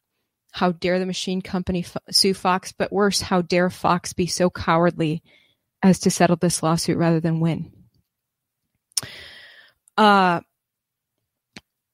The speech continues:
so the pillow guy, I linked one of his episodes. He's been dropping truth bombs, but of course not the media will cover it, and he gets almost no views. So I've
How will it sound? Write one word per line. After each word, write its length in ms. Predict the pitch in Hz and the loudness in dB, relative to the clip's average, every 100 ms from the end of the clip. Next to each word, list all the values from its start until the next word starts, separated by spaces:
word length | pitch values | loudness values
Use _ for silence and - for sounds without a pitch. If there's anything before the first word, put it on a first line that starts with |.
| _ _ _ _ _ _ | _ _ _ _ _ _
so 400 | - - 262 247 - | 0 6 8 8 4
the 440 | 208 247 247 240 - | -6 -2 0 -2 0
pillow 360 | - 330 330 233 | 0 2 0 0
guy, 280 | 180 160 - _ _ _ _ _ _ _ _ _ _ _ _ _ _ _ _ 214 | -2 -4 -6 _ _ _ _ _ _ _ _ _ _ _ _ _ _ _ _ 4
I 180 | 226 | 4
linked 300 | 226 226 247 | 4 0 -2
one 240 | 220 208 214 | 2 2 4
of 120 | 220 | 2
his 380 | - 208 196 - | 2 2 2 2
episodes. 640 | 196 - 214 - 165 165 | 0 2 0 2 -2 -2
He's 180 | - 202 | -2 0
been 160 | 247 240 | 2 2
dropping 460 | 185 180 185 202 | 6 6 6 0
truth 340 | 180 - 190 - | 0 -2 -2 0
bombs, 360 | 170 165 165 | -2 -2 -4
but 80 | 180 | -8
of 80 | 175 | -6
course 300 | - 175 - | 0 0 0
not 180 | 165 165 | -4 -4
the 60 | |
media 320 | 180 170 165 156 | -4 -2 0 -2
will 80 | 160 | -4
cover 420 | - 233 214 160 | -2 0 2 2
it, 100 | - | 0
and 80 | 175 | -4
he 100 | 165 | -6
gets 220 | 160 - | -6 -6
almost 340 | - 160 175 180 | -6 -4 -6 -4
no 240 | 175 170 | -2 -2
views. 580 | 160 170 156 160 - - - - - - - | 0 0 2 2 0 -4 -12 -20 -20 -20 -2
So 160 | 190 | 4
I've 240 | 165 170 | 6 4